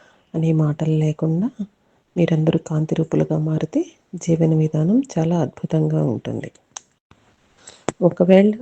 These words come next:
మీరు ప్రతికూలంగా ఆలోచిస్తూ మీ ఆలోచన సరళి అలా ప్రతికూలంగా ఉంటే కనుక మీరు లైట్ అంటే కాంతి రూపులుగా తయారవలేరు ఎప్పటికీ కూడా. నిజంగానే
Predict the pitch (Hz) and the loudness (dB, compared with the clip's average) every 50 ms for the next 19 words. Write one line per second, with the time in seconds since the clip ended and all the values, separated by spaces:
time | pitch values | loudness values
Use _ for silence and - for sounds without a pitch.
0 | - - - 185 185 - 180 180 - 175 - - 180 - - 190 180 180 180 180 | -6 2 4 6 6 6 4 2 2 0 2 2 2 2 4 4 4 6 6 4
1 | 175 170 165 160 165 165 - - 170 156 - - - 196 202 190 175 170 165 78 | 4 4 4 4 4 2 2 2 -2 -2 0 0 2 4 6 6 8 8 6 6
2 | - - - - - - 190 190 180 175 - - 175 170 - 165 170 180 190 185 | 6 4 2 2 0 2 2 2 2 2 2 2 0 0 2 4 6 6 6 6
3 | - - - - - - _ _ - 165 170 170 170 170 - - 165 160 170 170 | 4 -4 -20 -20 -20 -20 _ _ 2 4 4 4 2 0 0 0 0 2 0 0
4 | - 180 175 170 175 170 165 165 160 156 151 147 - 165 160 160 156 156 - 220 | 2 2 4 4 4 4 4 4 4 4 2 2 0 0 2 2 -2 0 0 2
5 | 240 226 185 165 175 175 165 156 156 160 160 - - - - 160 156 - 170 170 | 4 4 4 6 6 4 6 6 6 4 2 0 -6 -6 -4 -4 -2 -2 -2 -4
6 | - - 160 160 165 165 175 - 175 175 - 160 160 156 180 214 240 - 170 151 | 0 0 0 0 2 2 2 2 2 2 2 0 0 2 2 0 2 2 2 4
7 | 151 151 151 - 151 143 143 151 156 - - - 156 - - - 156 - 165 - | 6 6 4 4 2 0 0 0 -2 -2 0 -2 -2 -2 0 -2 0 0 0 2
8 | - 180 170 175 - 151 143 139 156 170 - _ - - - - - _ _ _ | 2 0 2 2 0 -4 -2 -2 -4 -6 -8 _ -20 -20 -20 -20 -20 _ _ _
9 | _ _ _ _ _ _ _ _ _ _ _ - - - - _ _ _ - 175 | _ _ _ _ _ _ _ _ _ _ _ -20 -20 -20 -20 _ _ _ 2 4
10 | 175 170 - 185 180 185 175 160 151 147 151 156 | 4 6 6 6 6 8 8 6 6 6 6 4